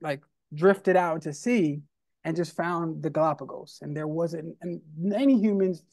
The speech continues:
and there's this whole crazy story of all these different people try to live there, and they all f-, failed 'cause it's just this, like,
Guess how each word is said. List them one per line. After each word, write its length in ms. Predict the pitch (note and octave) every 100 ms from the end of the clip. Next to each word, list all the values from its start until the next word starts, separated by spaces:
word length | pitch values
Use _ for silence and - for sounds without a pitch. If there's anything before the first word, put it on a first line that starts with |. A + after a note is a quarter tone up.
| _ -
and 260 | E3 D#3+
there's 120 | E3
this 180 | E3+ E3+
whole 240 | - G#3 G3+
crazy 360 | - F#3+ F3
story 440 | D#3+ - F3 E3+ E3
of 100 | D3+ _ _ _
all 180 | F#3 F3+
these 220 | F3+ F3+ D#3+
different 320 | E3 F3 E3+ D#3
people 260 | E3 E3+
try 240 | E3 - E3
to 120 | D3
live 240 | D3+ D#3+
there, 280 | D#3 D#3+ D#3
and 80 | D3
they 60 |
all 260 | D3 D3 D3 _ -
f-, 80 | D3
failed 480 | - D#3+ D#3+ D#3 D#3+
'cause 220 | - D3+
it's 100 | D3+
just 220 | D#3 D#3
this, 140 | D3+ -
like, 180 | C3+